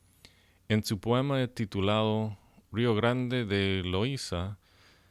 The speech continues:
trata sobre el dolor y la violencia padecidos por los nativos de la isla y los esclavos africanos en el río de Puerto Rico.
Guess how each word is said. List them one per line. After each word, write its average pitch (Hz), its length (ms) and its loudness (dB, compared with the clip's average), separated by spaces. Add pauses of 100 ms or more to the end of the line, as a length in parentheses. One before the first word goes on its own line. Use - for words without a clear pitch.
(760)
trata 131 420 0
sobre 110 420 4
el 101 140 2
dolor 104 500 2
y 110 80 -2
la 98 140 2
violencia 101 640 0
padecidos 110 720 -2
por 101 200 -2
los 95 140 -2
nativos 107 580 -4
de 98 120 0
la 95 140 2
isla 87 560 -4 (100)
y 101 140 0
los 95 260 0
esclavos 107 500 0
africanos 101 640 -4
en 92 80 -2
el 87 160 -2
río 104 520 -2 (360)
de 92 320 -2
Puerto 95 360 -2
Rico. 85 460 -6